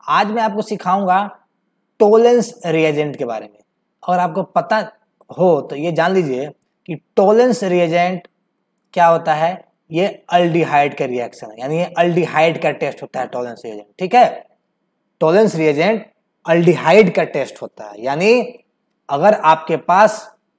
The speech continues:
हाइड्रोकार्बन्स, ईथर, कीटोन्स और भी कोई अल्कोहल्स हो और साथ में एल्डिहाइड डाल दे, ठीक बेटे, साथ में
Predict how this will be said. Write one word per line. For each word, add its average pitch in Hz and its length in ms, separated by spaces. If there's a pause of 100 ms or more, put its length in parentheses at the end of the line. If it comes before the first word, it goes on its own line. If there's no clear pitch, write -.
(400)
हाइड्रोकार्बन्स, 160 960 (120)
ईथर, 165 500
कीटोन्स 170 920 (800)
और 220 180
भी 240 120
कोई 220 240
अल्कोहल्स 170 540
हो 151 100 (280)
और 147 80
साथ 175 380
में 220 300 (340)
एल्डिहाइड 151 840
डाल 123 280
दे, 107 200 (400)
ठीक 165 200
बेटे, 208 560 (160)
साथ 151 340
में 214 260